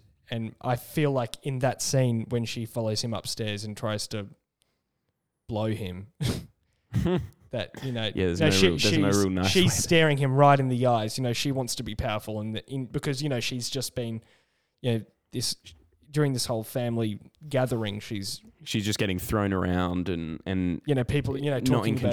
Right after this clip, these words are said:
Speaker 2: control of the situation.
Speaker 1: Yeah, so she, you know, I, I've interpreted that scene as, like, she wants to feel in control, and then even he, you know, goes, "Oh, nah."
Speaker 2: No.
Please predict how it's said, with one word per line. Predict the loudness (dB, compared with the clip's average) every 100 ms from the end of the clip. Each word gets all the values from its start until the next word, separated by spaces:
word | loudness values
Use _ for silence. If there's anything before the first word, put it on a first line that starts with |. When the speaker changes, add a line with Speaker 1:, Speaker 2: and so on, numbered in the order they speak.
| 2
Speaker 2:
control | 2 0
of | -2
the | -4
situation. | -4 -4 -2 -2 -4 -8 -6
Speaker 1:
Yeah, | -2
so | -2 -2
she, | -6 -10 _ _ _ _
you | -6
know, | -4 -4 -4
I, | -6 -6 -6
I've | -4 -4 -4 0
interpreted | 2 4 2 0 -2
that | -4 -6
scene | -6 -6
as, | -6 -6
like, | -8
she | -8 -8
wants | -8 -8
to |
feel | -8 -4
in | -4 -6
control, | -8 -6 -4 -2
and | -4
then | -6 -6
even | -6 -6 -8
he, | -6 -4 -6 -10 _ _ _ _
you | -12
know, | -10
goes, | -10 -12 -14 _ _ _ _ _ _ _ _ _ -18
"Oh, | -12 -8 -6
nah." | -6 -6 -6 -4 -2
Speaker 2:
No. | -2 -4